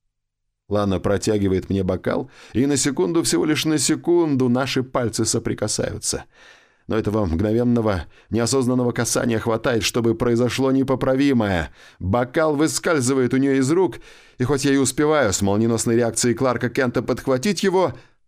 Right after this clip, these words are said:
примерно половина жидкости проливается прямо на мои домашние брюки от Кардена. На белых льняных штанах расползается кислотно-жёлтое пятно. Теперь я ещё меньше похож на крутого терминатора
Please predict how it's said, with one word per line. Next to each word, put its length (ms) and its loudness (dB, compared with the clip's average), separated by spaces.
примерно 500 0
половина 540 2
жидкости 540 0
проливается 680 0
прямо 440 0
на 100 0
мои 160 2
домашние 480 0
брюки 300 0
от 140 -4
Кардена. 540 -4
На 200 0
белых 380 0
льняных 400 2
штанах 540 -2
расползается 1000 0
кислотно-жёлтое 1160 0
пятно. 420 -8
Теперь 420 -2
я 180 2
ещё 520 0
меньше 360 -2
похож 340 -4
на 100 -2
крутого 420 -2
терминатора 680 -2